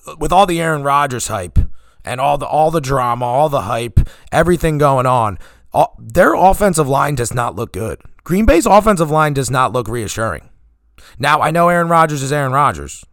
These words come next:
and he's the M V P of last season, but they're, they, they don't look good. Like, they, they're, I looked at the depth chart, that it doesn't look promising. So Aaron's gonna have to make some,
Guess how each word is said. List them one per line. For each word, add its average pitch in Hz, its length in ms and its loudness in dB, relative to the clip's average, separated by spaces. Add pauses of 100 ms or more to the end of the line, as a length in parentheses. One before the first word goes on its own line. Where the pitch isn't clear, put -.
and 110 180 -8
he's 117 300 -8
the 127 180 -6
M 139 100 -4
V 151 140 -4
P 160 200 0
of 147 100 0
last 151 260 2
season, 123 400 -6 (240)
but - 160 2
they're, 185 360 4 (180)
they, 143 220 -8
they 160 200 0
don't 202 320 4
look 151 240 -4
good. 69 260 -8 (880)
Like, 107 180 -10
they, 151 160 -6
they're, 180 300 0 (220)
I 165 140 0
looked 190 220 -2
at 180 100 -2
the 160 80 -4
depth 165 260 0
chart, 190 280 2
that 156 140 -4 (340)
it 165 160 -12
doesn't 233 340 0
look 208 160 2
promising. 160 540 0
So 143 180 0
Aaron's 202 260 0
gonna 220 160 -2
have 202 180 -2
to 180 60 -8
make 170 220 -2
some, 143 180 -4